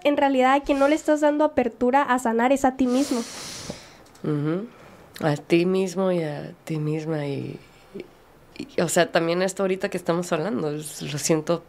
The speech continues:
Speaker 2: es parte de la medicina, es parte de terapia, ¿no?
Speaker 1: Sí.
Speaker 2: De, de estar hablando y el perdonar, o sea,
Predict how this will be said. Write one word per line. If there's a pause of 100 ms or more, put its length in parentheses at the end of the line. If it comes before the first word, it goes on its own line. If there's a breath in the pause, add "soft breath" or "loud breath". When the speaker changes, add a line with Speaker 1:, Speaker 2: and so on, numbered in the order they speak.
(100)
Speaker 2:
es
parte
de
la
medicina,
es
parte
de (120)
terapia,
¿no?
Speaker 1:
Sí.
Speaker 2:
De, (420)
de
estar
hablando
y
el
perdonar,
o
sea,